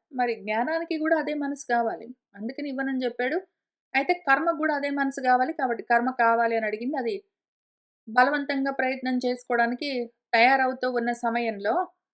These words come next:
మన మనసు అడుగుతుంది, ప్రపంచంలోకి వెళ్ళిపోవాలా, పరార్థం వైపుకి ప్రయత్నం చెయ్యాలా అని. అది ఒకవేళ అక్కడ నిలబడి మనల్ని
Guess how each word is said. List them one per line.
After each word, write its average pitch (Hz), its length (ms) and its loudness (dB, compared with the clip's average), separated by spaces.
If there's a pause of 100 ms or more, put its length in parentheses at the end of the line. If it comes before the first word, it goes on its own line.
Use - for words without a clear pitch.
(1080)
మన 240 280 2
మనసు 320 640 0 (460)
అడుగుతుంది, 269 680 2 (680)
ప్రపంచంలోకి 285 720 2
వెళ్ళిపోవాలా, 254 880 0 (1160)
పరార్థం 302 520 4
వైపుకి 285 440 -4
ప్రయత్నం 277 540 -2
చెయ్యాలా 277 540 -2
అని. 277 240 -2
అది 269 180 -4
ఒకవేళ 262 440 -2
అక్కడ 247 240 -2
నిలబడి 262 440 -2
మనల్ని 220 360 -4